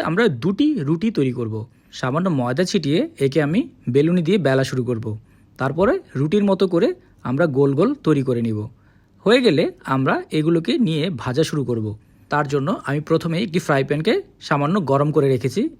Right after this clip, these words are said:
এর উপরে আমরা এই রুটিকে দিয়ে দিব। দিয়ে আমরা এক পাশ কিছুক্ষণ ভেজে নিব। যখন এক পাশ ভাজা হয়ে যাবে, তখন আমরা একে উল্টে দিব, দিয়ে আমরা অন্য পাশ ভাজা শুরু করব। দুই পাশ যখন ভাজা হয়ে যাবে, তখনই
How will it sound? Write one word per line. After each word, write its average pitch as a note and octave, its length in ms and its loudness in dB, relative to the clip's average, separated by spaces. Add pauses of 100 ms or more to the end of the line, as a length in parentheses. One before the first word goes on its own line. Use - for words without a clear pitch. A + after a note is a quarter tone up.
(160)
এর G#3+ 120 6
উপরে F3+ 220 2 (140)
আমরা B2+ 260 0 (160)
এই C#3 120 2
রুটিকে D#3 360 -2
দিয়ে B2+ 180 0
দিব। G#2+ 120 -4 (720)
দিয়ে G3 180 4 (300)
আমরা C3+ 200 0 (320)
এক D3+ 60 -2 (100)
পাশ A3+ 120 0 (100)
কিছুক্ষণ G3 300 -2 (100)
ভেজে C3+ 260 2
নিব। G#2 120 -4 (720)
যখন G3 280 2 (260)
এক D#3 140 -6
পাশ G#3+ 200 4
ভাজা E3 320 2
হয়ে A3+ 180 6
যাবে, B2+ 160 0 (160)
তখন C3 300 -2
আমরা C3+ 160 -2 (160)
একে C#3 200 -2 (120)
উল্টে D#3 260 0
দিব, B2 120 -4 (180)
দিয়ে C#3+ 200 0
আমরা D3 120 0 (100)
অন্য D3+ 120 -2 (100)
পাশ A3+ 100 0 (140)
ভাজা C3 240 -2
শুরু B2 180 -2
করব। A2 160 -4 (640)
দুই F3 200 6
পাশ G#3+ 220 4 (120)
যখন E3 160 2 (120)
ভাজা B2+ 280 2
হয়ে A3+ 160 6
যাবে, C#3 180 2 (360)
তখনই G3 340 2